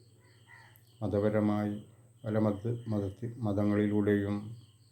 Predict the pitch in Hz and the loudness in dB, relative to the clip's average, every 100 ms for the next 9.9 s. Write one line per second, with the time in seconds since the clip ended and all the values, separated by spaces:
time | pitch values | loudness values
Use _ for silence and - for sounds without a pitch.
0 | - - _ _ - - 98 104 104 104 | -20 -20 _ _ -20 -10 -4 -2 -2 -4
1 | - 98 98 104 107 107 104 104 104 101 | -4 -2 2 2 2 2 2 0 0 0
2 | 101 98 101 98 101 - _ _ _ _ | -2 -2 -4 -6 -10 -16 _ _ _ _
3 | _ _ _ _ _ - 101 104 107 101 | _ _ _ _ _ -4 2 4 4 2
4 | 95 - 101 101 98 95 98 _ _ _ | -2 -2 0 0 -2 -4 -10 _ _ _
5 | - 104 - 104 104 104 101 - _ _ | -10 -10 -2 2 4 2 -2 -12 _ _
6 | _ _ - - _ 107 95 104 104 110 | _ _ -20 -20 _ -2 0 0 0 0
7 | 104 101 98 101 - 107 101 98 98 - | 2 2 0 -2 -2 -2 0 -2 -4 -8
8 | - - - - - - 107 117 131 139 | -12 -16 -20 -20 -20 -6 2 4 4 2
9 | 151 123 107 110 113 113 113 110 104 | -2 0 2 2 0 0 0 0 -2